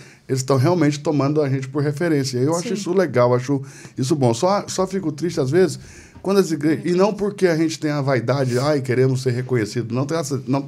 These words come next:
Speaker 1: não se trata disso. Trata-se de que eu vejo que existe uma grande dificuldade nos grandes e nos que já estão de reconhecer os que estão chegando,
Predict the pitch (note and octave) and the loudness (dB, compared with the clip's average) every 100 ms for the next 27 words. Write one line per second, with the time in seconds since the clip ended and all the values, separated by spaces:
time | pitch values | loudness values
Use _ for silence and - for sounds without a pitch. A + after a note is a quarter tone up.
0 | B2+ D3+ C#3+ D#3 D#3 D3 A2+ F2+ - - | -2 0 0 -4 -2 -2 -2 -6 -10 -20
1 | - - - - - F#3 G3 F3 D3+ C3 | -20 -20 -20 -16 -4 -2 -2 -4 -2 -2
2 | A2+ F2+ C3 C3+ D3+ C3+ G#2 - D3+ D3 | -4 -4 -4 -2 -2 -2 -4 -4 -2 0
3 | C#3 F#3 E3 B2+ B2 C#3 C3+ C3+ B2+ F#3 | 2 2 2 -2 -4 -2 0 2 0 -2
4 | F#3+ C#3+ C#3 B2+ D3 G3+ F3+ - D#3+ D3 | -2 -2 -2 0 0 0 -4 -8 -6 0
5 | B2 G2+ G2+ B2 C#3+ A#2 C3+ D#3+ E3+ C3+ | 2 2 2 0 0 0 0 2 2 0
6 | G#2 - - - - - - C3 D3+ C#3+ | -4 -12 -20 -20 -20 -18 -2 2 2 2
7 | C#3+ D3+ F3 D3+ - D#3+ E3+ C3+ C#3 D#3 | 2 4 4 2 0 2 4 4 2 2
8 | C#3 D#3+ C#3+ D#3 D3 C3 C#3 D3 D3 D3+ | 0 0 0 -2 -4 -6 -4 -2 -2 -2
9 | B2+ C3+ B2+ G#2 | 2 2 2 0